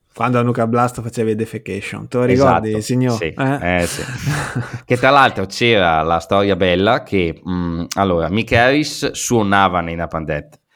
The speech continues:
Speaker 2: Mitch Harris non suonava nella Napalm Death, ma in un'altra band minore, i Righteous Pigs,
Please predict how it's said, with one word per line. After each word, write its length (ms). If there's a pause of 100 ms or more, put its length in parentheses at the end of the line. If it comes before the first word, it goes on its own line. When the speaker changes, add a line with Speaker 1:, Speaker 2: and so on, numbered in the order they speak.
(100)
Speaker 2:
Mitch 320
Harris 540
non 280
suonava 420
nella 160
Napalm 200
Death, 180
ma 100
in 80
un'altra 320
band 200
minore, 420
i 40
Righteous 400
Pigs, 480